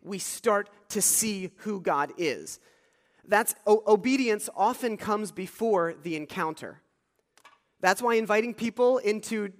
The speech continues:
kind of church compassion expressions, that needs to be one of the first steps that we do with people as they're exploring faith. Come and serve with us.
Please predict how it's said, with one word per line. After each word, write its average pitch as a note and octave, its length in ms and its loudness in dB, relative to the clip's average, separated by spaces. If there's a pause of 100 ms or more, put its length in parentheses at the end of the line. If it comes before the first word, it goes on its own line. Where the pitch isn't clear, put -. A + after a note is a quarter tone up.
kind G3+ 160 -4
of F3 60 -10
church A3+ 300 -2
compassion F#3+ 600 -2
expressions, A3+ 720 -4 (240)
that B3 160 0
needs B3+ 220 -4
to G#3+ 80 -8
be A3 120 -4
one G3 140 -2
of F#3 60 -6
the D#3+ 60 -4
first - 360 -4
steps - 400 -4
that D3+ 120 -4
we D3+ 120 -8
do D#3 200 -4
with C#3+ 160 -8
people C#3 300 -6
as C3 120 -4
they're C#3 120 -2
exploring B2 460 -8
faith. - 420 -12 (640)
Come B3+ 240 2
and F#3 180 -2
serve G#3 440 0
with F3+ 280 -2
us. - 360 -6